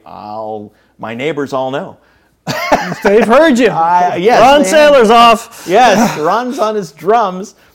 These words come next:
Speaker 1: Uh, yes, they, they're quite loud, and they. But my neighbor, I, I'm nice to the neighbors. They, I only perform, uh, for myself during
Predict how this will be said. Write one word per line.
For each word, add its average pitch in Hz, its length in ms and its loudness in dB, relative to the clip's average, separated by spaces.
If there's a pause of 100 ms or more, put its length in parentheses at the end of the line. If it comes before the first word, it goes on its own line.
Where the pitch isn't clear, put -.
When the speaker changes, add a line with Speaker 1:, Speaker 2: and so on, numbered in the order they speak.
(180)
Speaker 1:
Uh, 151 320 -4
yes, 143 280 -8
they, 139 180 -6
they're 143 200 -4
quite - 280 -12
loud, 104 320 -18
and 135 160 -14
they. 139 260 -14
But 143 240 -8
my 135 140 -10
neighbor, 135 220 -10
I, 127 260 -8
I'm 110 240 -14
nice 90 260 -20
to - 80 -20
the - 80 -20
neighbors. 73 360 -20
They, 107 180 -20
I 101 140 -20
only - 240 -20 (180)
perform, 98 420 -20 (200)
uh, - 180 -20
for - 160 -20
myself 95 480 -20
during 98 460 -20